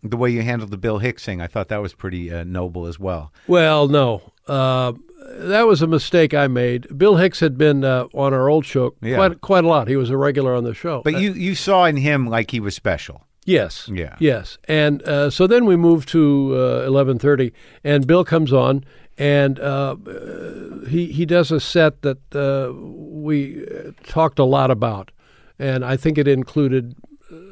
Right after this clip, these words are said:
Speaker 2: I don't know. I, I remember
Speaker 1: Was
Speaker 2: what
Speaker 1: it
Speaker 2: it was,
Speaker 1: maybe
Speaker 2: but
Speaker 1: a
Speaker 2: we don't need
Speaker 1: Chri-,
Speaker 2: to re-
Speaker 1: some Christian joke, or was
Speaker 2: We don't
Speaker 1: it a
Speaker 2: need to
Speaker 1: yeah.
Speaker 2: revisit it. But,
Speaker 1: Okay.
Speaker 2: uh, so we, uh, uh, it did a sloppy job of taking him out of the show.
Speaker 1: We gave Bill Sheft a big break.
Speaker 2: Yeah. <laughs> I love Bill.
Speaker 1: <laughs> Yeah.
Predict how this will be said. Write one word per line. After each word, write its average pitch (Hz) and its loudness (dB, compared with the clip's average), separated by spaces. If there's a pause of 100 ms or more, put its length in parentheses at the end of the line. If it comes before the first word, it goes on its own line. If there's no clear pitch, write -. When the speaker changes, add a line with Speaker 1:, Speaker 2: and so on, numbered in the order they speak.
Speaker 2:
I 151 0
don't 131 4
know. 98 -10
I, 127 -4
I 127 -8
remember 139 4
Speaker 1:
Was 135 4
Speaker 2:
what 135 4
Speaker 1:
it 131 0
Speaker 2:
it 131 0
was, 143 4
Speaker 1:
maybe 110 2
Speaker 2:
but 147 -2
Speaker 1:
a 175 -2
Speaker 2:
we 185 6
don't 160 6
need 147 6
Speaker 1:
Chri-, 151 4
Speaker 2:
to 135 6
re- 131 2
Speaker 1:
some 127 0
Christian 135 -2
joke, 135 -4
or 113 -4
was 151 2
Speaker 2:
We 233 6
don't 214 6
Speaker 1:
it - 8
a - 8
Speaker 2:
need 165 6
to 156 6
Speaker 1:
yeah. 143 4
Speaker 2:
revisit 123 4
it. 117 -4
But, 113 -2
Speaker 1:
Okay. 139 4
Speaker 2:
uh, - 4
so 165 4
we, 156 8
uh, 147 4
uh, 139 0
it 147 -4
did 151 0
a 135 0
sloppy 170 0
job 131 2
of 123 -4
taking 123 -4
him 117 -4
out 113 -6
of 110 -6
the 110 -8
show. 98 -12
Speaker 1:
We 143 -4
gave 127 -2
Bill 123 0
Sheft 135 -4
a - -10
big 85 -10
break. 80 -14 (300)
Speaker 2:
Yeah. 98 -4 (260)
<laughs> - -8
I 156 2
love 131 4
Bill. 123 2
Speaker 1:
<laughs> - -16
Yeah. 120 -12